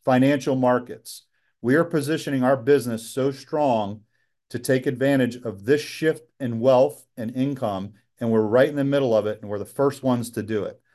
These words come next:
Let's talk about the health and wellness part of it first. Here's our products and services. Uh, we have,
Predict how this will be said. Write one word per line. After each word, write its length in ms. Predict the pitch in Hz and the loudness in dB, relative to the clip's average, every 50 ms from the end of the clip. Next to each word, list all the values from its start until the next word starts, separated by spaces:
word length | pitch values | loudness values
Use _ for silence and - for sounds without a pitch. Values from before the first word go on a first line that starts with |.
| _ _ - | _ _ -10
Let's 140 | 131 - - | -8 -4 0
talk 180 | 175 170 160 | 0 0 0
about 240 | - 151 151 135 131 | 2 2 0 0 0
the 60 | 131 | 0
health 220 | 120 135 135 131 - | 0 2 0 0 0
and 100 | 123 120 | -4 -2
wellness 400 | 127 127 127 123 110 - - _ | -2 0 0 -2 -4 -6 -10 _
part 200 | - 110 104 95 | -4 -4 -4 -4
of 80 | 87 | -6
it 100 | - - _ | -12 -16 _
first. 340 | - 110 95 87 - - - _ _ _ _ _ _ _ _ _ _ _ _ - | -10 -8 -8 -8 -10 -18 -20 _ _ _ _ _ _ _ _ _ _ _ _ 0
Here's 160 | 156 151 165 | 0 4 4
our 80 | 156 | 4
products 420 | 147 156 - 151 147 139 131 131 123 | 2 2 2 4 4 4 4 2 -4
and 80 | 117 | -10
services. 640 | 113 - 117 107 101 98 90 - 73 69 - - _ _ _ _ _ _ _ _ _ _ _ _ _ _ _ _ _ _ _ _ _ _ _ _ _ - - | -8 -4 -4 -4 -4 -6 -10 -16 -20 -20 -20 -20 _ _ _ _ _ _ _ _ _ _ _ _ _ _ _ _ _ _ _ _ _ _ _ _ _ -10 -4
Uh, 200 | 113 113 110 107 | -2 0 2 2
we 100 | 113 123 | 2 2
have, 240 | 131 135 131 131 - | 2 2 2 0 -2